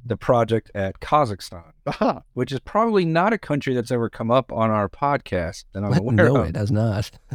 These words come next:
Speaker 3: <laughs>
Speaker 2: Uh, this was a fascinating, uh, story. Um, in twenty fourteen, a local farmer was picking up a rock to build into his barn.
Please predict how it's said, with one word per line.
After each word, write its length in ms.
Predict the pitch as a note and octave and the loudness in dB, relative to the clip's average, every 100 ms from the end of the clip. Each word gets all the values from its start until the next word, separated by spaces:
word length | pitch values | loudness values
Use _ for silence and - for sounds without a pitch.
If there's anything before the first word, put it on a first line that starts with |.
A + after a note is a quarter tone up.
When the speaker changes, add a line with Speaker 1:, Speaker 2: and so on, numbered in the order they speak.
| - | -8
Speaker 3:
<laughs> 60 | C#3+ - - _ _ _ - | -8 -8 -18 _ _ _ -2
Speaker 2:
Uh, 80 | D3 | 0
this 280 | C#3 G#3+ - | 2 2 2
was 140 | F#4+ | 2
a 80 | F#3+ | 2
fascinating, 680 | D3+ F3 F#3 - D#3+ D3 C3+ - | 2 4 4 2 0 0 -2 -2
uh, 260 | C3 B2 C3 | 0 0 -4
story. 460 | - - E4+ - - - | -10 -6 -4 -4 -6 0
Um, 400 | C#3+ D3+ D3 C#3+ _ _ _ _ _ - | 2 2 0 -6 _ _ _ _ _ -4
in 100 | D3 | -4
twenty 280 | - B3+ | 2 2
fourteen, 560 | - A3+ F#3 - F2+ F#2 _ _ _ _ _ _ _ _ _ _ _ - | 2 -2 -2 -4 -4 -6 _ _ _ _ _ _ _ _ _ _ _ -4
a 40 | |
local 320 | B2+ D3+ G3+ G#3+ | 2 2 2 -2
farmer 580 | - D#3 C#3 C3 C3 C3 - | 0 0 2 0 -2 -6 -12
was 480 | B2 C3 A#2+ A#2 A2+ | 0 4 4 2 -2
picking 340 | - F#3 D#3+ | -2 0 2
up 140 | C#3+ C3+ | 0 0
a 40 | |
rock 540 | A#2 A2+ G2+ G#2+ - - | 0 2 2 2 -4 -6
to 100 | A#2+ | -4
build 260 | A2+ C3+ B2+ | 2 2 2
into 240 | A#2+ B2+ | -2 -2
his 120 | A2 | -2
barn. 320 | - F2+ C2+ | -4 -6 -6